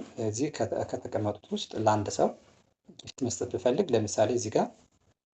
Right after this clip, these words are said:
ሰሌክት አደረኳት፣ እችን፣ እ፣ ሰሌክት አድርጓት። አ፣ ስለዚህ ሰሌክት ካደረኳት በኋላ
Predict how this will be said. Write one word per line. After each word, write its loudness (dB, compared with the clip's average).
ሰሌክት 6
አደረኳት፣ 6
እችን፣ -2
እ፣ -2
ሰሌክት -2
አድርጓት። 0
አ፣ 2
ስለዚህ 0
ሰሌክት 2
ካደረኳት 2
በኋላ 2